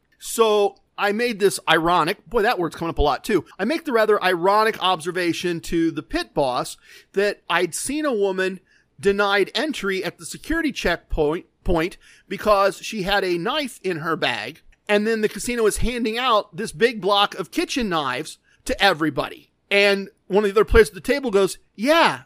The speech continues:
and a lot of them are women, and a lot of them are drunk. Who thought of this?" <laughs> So, had that observation, and that got me thinking about the fact that since I don't ever get searched, vests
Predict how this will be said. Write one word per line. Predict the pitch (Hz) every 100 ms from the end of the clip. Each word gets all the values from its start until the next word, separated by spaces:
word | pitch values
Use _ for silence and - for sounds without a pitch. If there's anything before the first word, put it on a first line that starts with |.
| _
and | 202
a |
lot | 208 277
of | 320
them | 233 226
are |
women, | 196 294 247 180 214 _ -
and | 208
a | 226
lot | 254 320
of | 233
them | 226
are | 254
drunk. | 196 - 339 254 - - _ -
Who | 339 370
thought | - 311 311
of | 262
this?" | 294 - - - -
<laughs> | -
So, | - - - 240 - - - - - - - - _
had | 208 233
that | 294 262
observation, | 247 240 269 190 165 -
and | 233
that | 277
got | 277 247
me | 240
thinking | - 339 330
about | 277 240 240
the |
fact | 226 311 277 208 - - _ -
that | 220
since | - 277 -
I | 220 269 302
don't | 262 247 - -
ever | 226 254 269 262
get | - 151 208 214 - _
searched, | - - 320 185 - - - -
vests | 135 269 311 - - -